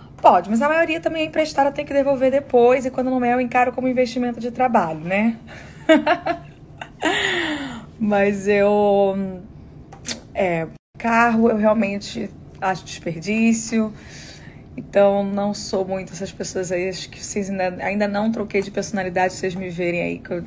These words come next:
carro de muitos milhões e casas muito, muito imensas e coisas muito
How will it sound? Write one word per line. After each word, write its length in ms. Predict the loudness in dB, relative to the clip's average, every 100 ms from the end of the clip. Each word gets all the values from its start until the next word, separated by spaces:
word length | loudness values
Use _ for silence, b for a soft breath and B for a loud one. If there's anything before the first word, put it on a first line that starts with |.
| -10
carro 420 | -6 -4 -2 -4
de 120 | -4 -6
muitos 340 | -6 -8 -8
milhões 600 | -6 -2 0 0 -2 -6
e 80 | -8
casas 500 | -6 -4 -2 -2 -4
muito, 360 | -4 -6 -8 -8 -8
muito 340 | -8 -8 -6
imensas 680 | -6 -4 -4 -4 -6 -4 -6
e 40 |
coisas 380 | -4 -4 -4 -4
muito 400 | -8 -8 -10 -12